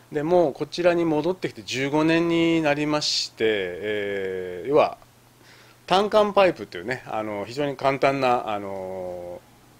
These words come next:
まあ、建築現場の、まあ、足場とか、そういうものに使ったりする、まあ、ホームセンターで売ってるものですが、この単管パイプというもので作った非常に簡単な、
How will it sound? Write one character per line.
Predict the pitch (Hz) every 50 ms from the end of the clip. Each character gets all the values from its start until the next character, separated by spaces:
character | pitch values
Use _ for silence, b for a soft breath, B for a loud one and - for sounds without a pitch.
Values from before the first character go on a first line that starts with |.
| _ -
ま | 147 160 143
あ、 |
建 | - - 202 190 190
築 | - - 214
現 | 202 220 220 220
場 | 214 202
の、 | 170 123 98 90 82 - - - B B B B B B B B B B B B B -
ま | 170 160
あ、 | 131
足 | 139 135 - 147
場 | 151 147
と | - 113
か、 | - - 87 - - -
そ | - - 165
う |
い | 165
う | 165
も | 175
の | 175 170
に | 160 123 -
使 | - - 117
っ | 113
た | - -
り | 120 117
す | 104 - 127
る、 | 117 120 113 110 110 120 135
ま | 151 165
あ、 |
ホ | 151 - 185 180
ー |
ム | 185 175
セ | - 180 165
ン | 156
タ | - -
ー |
で | 135
売 | -
っ |
て | - - -
る | - 104
も | 104 104
の | 104 92
で | 90
す | - - - -
が、 | 113 98
こ | -
の | 117 104
単 | - - 175 190 208 196
管 | - 214 214 214 208
パ | 202 - 208 202
イ | 190
プ | 190 - -
と | - -
い | 92
う | 90
も | 95 92
の | 90 85
で | 82 - 143 143 127 101 87 -
作 | - - -
っ | 143
た | - _ - 98 87 80 -
非 | 120
常 | 123 175 196 220 220 220
に | 208
簡 | 196 - 180 170 160
単 | 156 160 147 143
な、 | 139 131 117 113